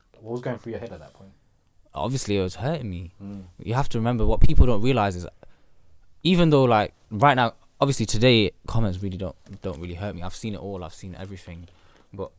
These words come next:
Speaker 2: people need to realise it's like you texting somebody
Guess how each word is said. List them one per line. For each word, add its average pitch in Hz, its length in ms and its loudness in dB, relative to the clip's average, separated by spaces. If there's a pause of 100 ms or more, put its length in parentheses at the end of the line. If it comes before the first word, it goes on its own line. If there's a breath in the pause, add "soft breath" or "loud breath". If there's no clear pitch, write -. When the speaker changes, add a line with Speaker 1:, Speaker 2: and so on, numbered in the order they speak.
(800)
Speaker 2:
people 135 240 2
need 131 120 2
to 104 100 -6
realise 101 380 -2 (240)
it's - 160 -4
like 101 160 2
you 95 140 -6 (240)
texting 117 400 2
somebody 87 460 -10